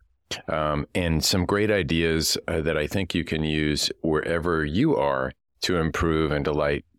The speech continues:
the customer's experience. Well, I am so excited to have my guest on the show, Risa Lovell from Farm Bureau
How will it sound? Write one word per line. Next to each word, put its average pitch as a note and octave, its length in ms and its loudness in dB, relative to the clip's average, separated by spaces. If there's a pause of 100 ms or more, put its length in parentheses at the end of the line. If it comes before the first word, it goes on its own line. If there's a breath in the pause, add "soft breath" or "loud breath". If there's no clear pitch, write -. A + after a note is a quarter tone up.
(220)
the D#2 140 -4
customer's C2+ 540 -4
experience. - 680 -6 (840)
Well, D2+ 180 -2
I G2 80 -2
am G2+ 180 2
so G#2+ 300 2
excited F#2 640 0 (260)
to E2+ 140 0
have F2 180 0
my D#2+ 160 2
guest F2+ 320 -2
on G#2 120 2
the G#2+ 100 0
show, D2+ 440 -2 (680)
Risa G#2 480 2
Lovell D#2 320 -2
from C#2+ 320 -4
Farm F#2 640 0 (240)
Bureau D#2+ 500 2